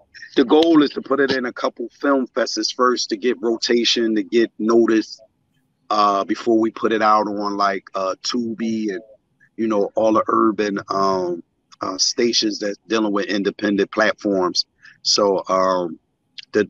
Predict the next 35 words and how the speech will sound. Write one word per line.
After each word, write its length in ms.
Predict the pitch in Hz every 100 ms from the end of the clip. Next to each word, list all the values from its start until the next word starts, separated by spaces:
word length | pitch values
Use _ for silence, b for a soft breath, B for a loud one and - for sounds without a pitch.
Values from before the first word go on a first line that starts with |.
| _
that's, 260 | 117 117 -
that's 200 | 127 -
the 80 | 107
goal, 320 | 127 123 113
just 200 | 131 -
to 60 | 269
put 180 | 160
it 100 | 123
in 100 | 131
different 340 | 113 127 127 113
film 280 | 131 123 113
fests 460 | 107 98 107 107
to, 140 | 107 87 -
to 80 | 104
get 180 | 113
a 80 | 104
name 380 | 101 107 107 101
out 160 | 92 -
there 360 | 101 92 90 80 _
and, 260 | 87 87 85
uh, 260 | 82 78 - _ _ b b b b _ -
uh, 320 | 98 92 80 - _ _ _ _ _
try 200 | - 131
to 80 | 117
have 200 | 113 117
a 60 | 101
premiere 600 | 117 110 120 117 110 101 _ _ _ _
in, 240 | 101 95 95 -
right 200 | 107 101
here 320 | 110 104 95 98
in 120 | 98
the 80 | 95
city, 480 | - 110 104 104 95 92
uh, 220 | 90 87
around 320 | 95 98